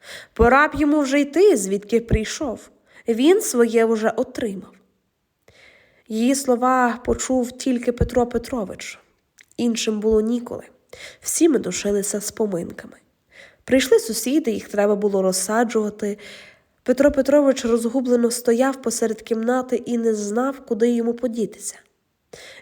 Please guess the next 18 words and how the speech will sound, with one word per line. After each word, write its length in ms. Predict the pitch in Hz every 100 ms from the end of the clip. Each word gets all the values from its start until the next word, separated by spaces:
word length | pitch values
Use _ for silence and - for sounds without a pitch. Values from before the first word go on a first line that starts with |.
| -
Він 140 | 240
чудово 380 | 240 247 311 285
усвідомлював, 840 | 262 - 247 254 294 262 226 214
що 220 | - -
тепер 380 | 226 220 262 262 262
усе 340 | 240 233 247
зміниться, 760 | 226 226 247 311 233 - 214 202 - - - -
і 140 | - 220
йому 240 | 233 269
треба 320 | 285 262 247
буде 220 | 220 226 233
повертатися 840 | 240 226 226 247 - 269 247 208
до 120 | 208
своєї 460 | 214 226 220 233 226
крихітної 760 | 226 240 294 294 320 262 254
кімнати 600 | 247 247 220 220 240 247
в 80 | 240
гуртожитку, 800 | 226 233 254 302 254 233 - 220